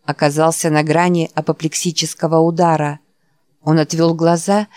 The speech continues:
и попытался спрятаться обратно за ширму. Но не тут-то было. Я сцапала его, усадила на стул и исполнила, на мой взгляд, совсем неплохо, некое подобие приватного танца.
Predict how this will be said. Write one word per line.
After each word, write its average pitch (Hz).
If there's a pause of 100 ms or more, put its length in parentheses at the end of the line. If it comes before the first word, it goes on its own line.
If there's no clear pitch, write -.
(240)
и 214
попытался 208
спрятаться 226
обратно 220
за 240
ширму. 147 (480)
Но 160
не 170
тут-то 220
было. 196 (540)
Я 151
сцапала 165
его, 214 (320)
усадила 196
на 185
стул 247 (240)
и 185
исполнила, 185 (280)
на 160
мой 160
взгляд, 156
совсем 175
неплохо, 180 (500)
некое 226
подобие 214
приватного 185
танца. 151